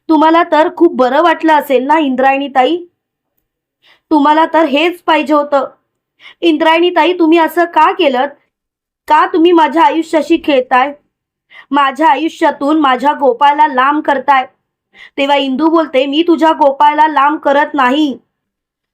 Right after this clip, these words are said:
आणि खरं सांगू का, मला तुझ्या गोपाळला लांब करायची गरजच नाहीये." "श्रीकला, तुझं वागणं जे चाललंय ते योग्य आहे का,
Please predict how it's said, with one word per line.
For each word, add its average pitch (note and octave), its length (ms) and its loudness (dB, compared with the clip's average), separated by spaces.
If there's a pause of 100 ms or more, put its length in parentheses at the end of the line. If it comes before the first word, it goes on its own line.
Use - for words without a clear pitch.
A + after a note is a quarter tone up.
आणि C4 240 -2
खरं D4 260 0
सांगू F4+ 340 0
का, C#4 220 0
मला C#4+ 300 2
तुझ्या D#4+ 300 -2
गोपाळला C#4+ 520 2
लांब D4 320 0
करायची C4+ 440 -2
गरजच C4+ 580 -2
नाहीये." C#4+ 360 -4 (1300)
"श्रीकला, E4+ 500 0
तुझं D#4 380 0
वागणं E4 320 0
जे D4 240 -2
चाललंय C#4+ 420 -2
ते - 160 -4
योग्य E4 420 0
आहे D4+ 220 0
का, C4 220 0